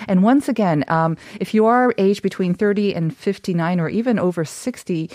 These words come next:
you will have to make those reservations now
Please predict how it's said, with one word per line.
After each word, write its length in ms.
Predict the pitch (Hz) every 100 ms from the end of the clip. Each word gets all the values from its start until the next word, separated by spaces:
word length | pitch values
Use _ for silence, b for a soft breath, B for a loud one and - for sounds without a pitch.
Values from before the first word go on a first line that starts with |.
| B
you 180 | 185 185
will 240 | 180 233 262
have 340 | - 240 -
to 60 | 214
make 280 | 196 185 -
those 260 | 175 170
reservations 800 | 170 170 165 165 180 - 156 -
now 240 | 151 147